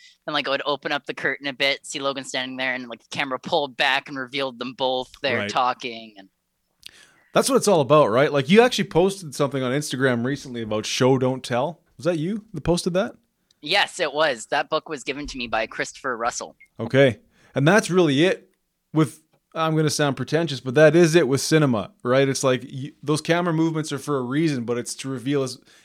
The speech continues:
Speaker 2: information in a fluid movement, right? You don't have to cut. You don't have, people don't have to say shit. Let the camera tell the story.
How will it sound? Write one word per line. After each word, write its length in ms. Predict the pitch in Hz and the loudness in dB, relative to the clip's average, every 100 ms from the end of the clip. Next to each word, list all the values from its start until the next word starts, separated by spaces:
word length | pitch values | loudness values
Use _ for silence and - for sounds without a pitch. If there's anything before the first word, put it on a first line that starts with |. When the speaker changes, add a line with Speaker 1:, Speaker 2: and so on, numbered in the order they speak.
| - | -8
Speaker 2:
information 720 | 147 139 127 139 147 135 127 | -6 -4 0 2 2 -2 -6
in 120 | 139 | -6
a 60 | 123 | -6
fluid 520 | - 139 143 135 107 _ _ _ _ _ - | -4 -2 0 0 -4 _ _ _ _ _ -4
movement, 480 | 143 202 156 110 107 | 4 4 4 -2 -2
right? 160 | 117 | -4
You 60 | 139 | -2
don't 140 | 165 | -6
have 100 | 156 - | -6 -8
to 80 | |
cut. 180 | - 123 | -4 -2
You 60 | 131 | -2
don't 200 | 139 135 | -4 -4
have, 240 | - - | -10 -20
people 180 | - 151 | -12 -6
don't 120 | 143 | -2
have 120 | 131 123 | -2 -4
to 60 | |
say 280 | 107 - 120 | -6 -2 -2
shit. 400 | 127 98 101 - _ _ _ _ - | -2 -4 -6 -8 _ _ _ _ -12
Let 120 | 123 | -10
the 60 | |
camera 360 | 131 139 156 156 | -4 -2 0 0
tell 200 | 151 123 | 0 -2
the 60 | 104 | -2
story. 380 | - 101 87 | -6 -8 -8